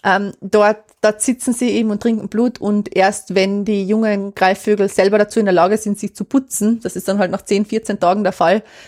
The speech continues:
können sie sich diesem Parasit entfernen. Und dann ist ja aber das Entwicklungsstadium so weit, dass sie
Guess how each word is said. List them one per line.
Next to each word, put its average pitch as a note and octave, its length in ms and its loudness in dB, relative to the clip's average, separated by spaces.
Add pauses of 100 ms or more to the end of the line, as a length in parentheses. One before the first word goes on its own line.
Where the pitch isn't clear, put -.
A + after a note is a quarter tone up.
(240)
können G#3 280 0
sie G#3+ 160 0
sich G#3+ 160 -4
diesem G3+ 240 -4
Parasit G3 400 0
entfernen. F3+ 500 -2 (320)
Und - 180 -6
dann F#3 120 4
ist G3+ 120 -2
ja G3 120 6
aber F#3 100 2
das G3 140 -4
Entwicklungsstadium G3+ 720 0
so G#3 160 -4
weit, F3 260 2
dass F#3 140 -2
sie F#3 120 0